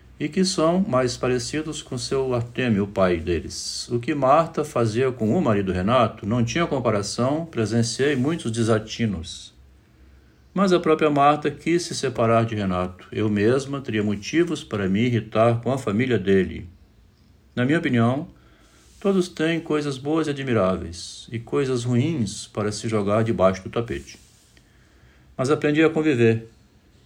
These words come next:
e não deixar que coisas ruins ofusquem a convivência, que acho saudável. Como de ter, estar perto da família de Adelmo, acha saudável, né?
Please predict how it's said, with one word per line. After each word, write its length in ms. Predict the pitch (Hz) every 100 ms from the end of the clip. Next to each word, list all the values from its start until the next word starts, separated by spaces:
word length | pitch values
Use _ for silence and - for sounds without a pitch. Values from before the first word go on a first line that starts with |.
| _ _ -
e 80 |
não 200 | 120 131
deixar 600 | 127 123 120 - 131 147
que 120 | 143 -
coisas 420 | - 113 104 110
ruins 380 | 120 120 139 139
ofusquem 680 | 143 - 165 180 - 147
a 80 | 139
convivência, 840 | 131 123 123 110 110 113 - 87 85
que 140 | -
acho 240 | 104 98 -
saudável. 640 | - 107 82 78 78 - - _ _ _ _ _ _
Como 300 | 117 135 151
de 140 | 110
ter, 460 | 98 - 113 147 - _ _ _ _ _ _
estar 380 | - - 113 110
perto 440 | - 120 139 -
da 120 | 110
família 400 | 107 95 107 113
de 100 | 92
Adelmo, 500 | 85 76 71 76 90
acha 200 | 82 87
saudável, 480 | - 107 76 - 73
né? 180 | 85